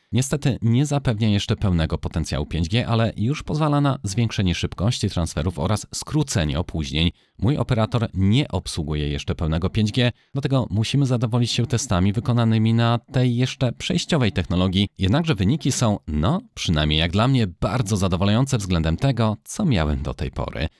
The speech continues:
Średnie prędkości pobierania zmierzone w godzinach porannych wychodzą w okolicach osiemset megabitów na sekundę, wysyłania do stu sześćdziesięciu.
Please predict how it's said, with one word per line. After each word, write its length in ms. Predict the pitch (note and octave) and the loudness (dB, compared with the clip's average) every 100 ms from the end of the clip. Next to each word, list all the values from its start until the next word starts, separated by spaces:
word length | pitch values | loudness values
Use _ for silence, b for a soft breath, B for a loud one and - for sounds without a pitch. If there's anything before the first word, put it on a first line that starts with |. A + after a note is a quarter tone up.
| _ - | _ -10
Średnie 360 | - - F#3 E3 | -4 0 0 2
prędkości 480 | F2 - B2 - | -2 0 0 0
pobierania 500 | - D#2 D#2 G#2 C3+ | -2 -2 2 2 2
zmierzone 380 | D2 D2+ D#2+ E2 | 0 -2 0 0
w 60 | D2+ | 0
godzinach 380 | F#2 F2 F#2 - | -2 0 0 0
porannych 440 | F2 C#2 D2+ C#3 | -2 0 2 0
wychodzą 480 | C#3 C#3 A#2+ A#2+ E2 | 0 0 0 -2 -2
w 120 | - | -6
okolicach 720 | - C3+ F3+ C3+ G2 - A#2+ - | -4 -2 0 0 0 -2 -4 -2
osiemset 720 | B2+ C#3+ - F3+ F3+ - D#3 | -2 -2 0 0 0 0 0
megabitów 760 | A2+ G#2 B2+ C#3 G#2+ D2+ E2+ - | 2 2 2 0 0 -4 -4 -2
na 100 | F2+ | 0
sekundę, 580 | - - D#2 C2+ A#2+ E3 _ | -2 -2 -2 0 0 -2 _
wysyłania 560 | D2+ F2 G2 D2 C#2 D#2+ | -4 -2 0 0 0 -2
do 260 | C#2+ C#2+ F2 | 0 -2 -4
stu 300 | - - D2 | -8 -6 -6
sześćdziesięciu. 840 | C2+ - E2 A#2+ - C2+ - E2+ | -4 -4 -2 -2 -2 -6 -2 -2